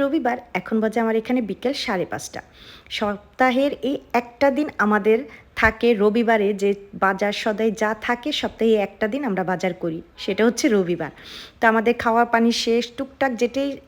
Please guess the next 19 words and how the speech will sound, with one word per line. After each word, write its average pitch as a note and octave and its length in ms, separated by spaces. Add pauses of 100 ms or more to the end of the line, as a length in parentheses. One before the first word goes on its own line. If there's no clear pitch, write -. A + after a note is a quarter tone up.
(140)
আছে A3 200 (120)
সেটাই A3 360
বাজার A3 320
করে C4 160 (540)
আজকে - 280
ফিরবার। F3 300 (140)
এভাবেও B3 300
আজকে C4+ 160 (100)
টুকটাক B3+ 380
কিছু C4 240
কেনাকাটা F3 400 (100)
আছে। - 200 (760)
তো - 140
আশা F#3 200
করি F3+ 120 (100)
আজকে - 300
আমার G3+ 160 (100)
পুরা B3 200 (100)
ভিডিওটা F#3+ 380